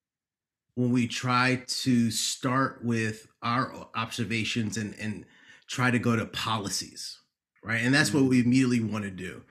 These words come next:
Speaker 1: We see something in our society we don't like. We say,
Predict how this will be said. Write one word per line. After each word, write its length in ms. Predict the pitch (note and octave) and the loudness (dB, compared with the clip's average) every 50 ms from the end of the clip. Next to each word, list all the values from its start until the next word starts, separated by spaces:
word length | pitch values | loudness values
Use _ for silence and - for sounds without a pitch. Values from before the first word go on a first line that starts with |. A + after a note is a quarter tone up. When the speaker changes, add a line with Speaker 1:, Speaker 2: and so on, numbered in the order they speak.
| - - - - - _ - | -20 -20 -20 -20 -20 _ 0
Speaker 1:
We 80 | A#2 A#2+ | 2 2
see 220 | A#2+ - - E3+ | 4 4 4 4
something 300 | E3 - E3 C3+ - D3+ | 4 4 2 2 2 2
in 60 | C#3 | 2
our 80 | C3+ B2+ | 2 2
society 520 | A#2+ - B2 A2+ - B2+ A2+ A2 A2 A2 | 0 -2 -4 -2 -2 -2 0 0 0 0
we 140 | G#2+ G#2+ G#2 | 0 -2 -2
don't 340 | F#2+ F2+ A2+ A2 G#2 F2+ F#2 | -2 -2 -2 -2 -2 -4 -6
like. 360 | F#2 F#2 F2+ F2 E2 - - _ - - _ _ _ _ _ _ - | -8 -8 -10 -10 -12 -16 -20 _ -20 -20 _ _ _ _ _ _ 0
We 140 | - C3+ D3+ | 4 4 6
say, 540 | C#3+ - - C3+ B2 A#2 A2+ A2 A2 G#2+ - | 6 4 4 4 4 4 4 2 0 -2 -4